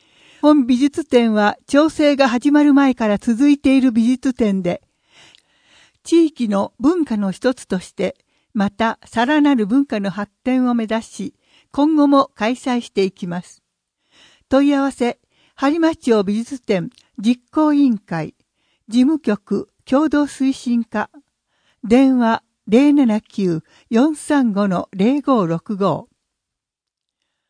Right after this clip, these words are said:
第五十六回播磨町文化祭が開催されました。十一月八日と九日の二日間、播磨町中央公民館で、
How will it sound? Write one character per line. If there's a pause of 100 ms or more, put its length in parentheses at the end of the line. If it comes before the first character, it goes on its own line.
(880)
第
五
十
六
回
播
磨
町
文
化
祭
が
開
催
さ
れ
ま
し
た。 (1500)
十
一
月
八
日
と
九
日
の
二
日
間、 (520)
播
磨
町
中
央
公
民
館
で、